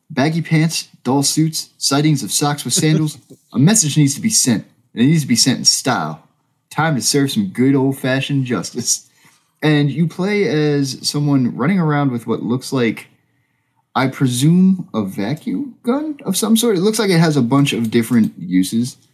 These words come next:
Speaker 1: but it is a first-person shooter, uh, it's like two D art in a three D space, which I always love. I like playing with, like, perception like that. And you are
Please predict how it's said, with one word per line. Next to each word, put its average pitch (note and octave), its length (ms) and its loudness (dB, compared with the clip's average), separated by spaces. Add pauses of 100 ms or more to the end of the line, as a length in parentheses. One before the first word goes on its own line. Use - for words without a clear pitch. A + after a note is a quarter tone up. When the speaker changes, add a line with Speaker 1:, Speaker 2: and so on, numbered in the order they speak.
(380)
Speaker 1:
but A#2 440 0
it A#2+ 220 2
is A#2+ 600 2
a A#2 80 -6
first-person D#3+ 540 -2
shooter, A2+ 500 0 (640)
uh, G#2 400 -2 (460)
it's - 180 -4
like C#3 180 0 (640)
two F3+ 120 4
D E3 200 2
art C#3 240 0
in A#2+ 60 -4
a B2 60 0
three C3 180 0
D B2+ 120 0
space, A#2+ 380 -2
which A2+ 140 -4
I G#2 120 -2
always G#2 320 -2
love. G#2+ 280 -2
I D2 80 -10
like G#2 240 -2
playing F#2+ 320 0
with, F#2 260 -2 (180)
like, F#2 240 -4
perception F#2 480 -2
like C#3 160 2
that. D#3 220 -2 (720)
And A2+ 300 4
you B2+ 200 4
are A#2 300 0